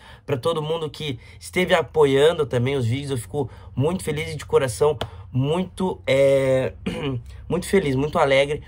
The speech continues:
por vocês terem me acompanhado todo esse tempo, mesmo que tenha gente que xingue,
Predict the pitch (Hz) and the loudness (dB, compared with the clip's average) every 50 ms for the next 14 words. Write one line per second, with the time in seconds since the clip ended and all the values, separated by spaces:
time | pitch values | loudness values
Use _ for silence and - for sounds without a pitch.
0 | - - - - 139 143 147 143 143 139 123 - - 151 143 147 143 143 139 127 | -18 -14 -8 -6 -2 0 0 0 0 -2 -8 -4 0 2 2 2 2 0 0 0
1 | 143 123 117 135 127 139 139 143 - 151 160 165 165 - - - - 139 143 160 | -2 -2 -2 0 -2 0 -2 0 2 2 2 2 0 -4 -8 -4 0 2 2 2
2 | 151 156 143 165 190 185 - - - - 151 147 131 135 135 123 - - - - | 2 -2 -2 -2 -2 -4 -4 -8 -6 -4 -2 -2 -2 -2 -4 -6 -8 -10 -10 -8
3 | 151 156 160 151 | -6 -6 -6 -6